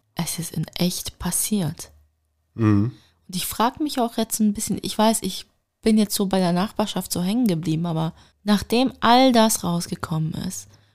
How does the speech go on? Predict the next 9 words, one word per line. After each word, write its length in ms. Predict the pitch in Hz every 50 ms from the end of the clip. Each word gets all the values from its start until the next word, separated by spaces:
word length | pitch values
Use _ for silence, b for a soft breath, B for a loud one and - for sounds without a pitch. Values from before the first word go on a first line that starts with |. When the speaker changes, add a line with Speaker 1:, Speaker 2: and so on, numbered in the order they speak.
| _ _ _
Speaker 1:
würde 200 | - 185 185 - -
mich 160 | 175 - - - _ _
echt 380 | - 190 233 233 - - - -
interessieren, 640 | - 220 208 - 202 190 190 - - 180 175 175
wie 220 | 170 170 165 - 208
sich 220 | 185 190 - -
diese 240 | - 180 165 160 160
Menschen 500 | 151 151 156 165 175 175 - - - 170
fühlen. 540 | - - - 156 147 143 139 147 151 143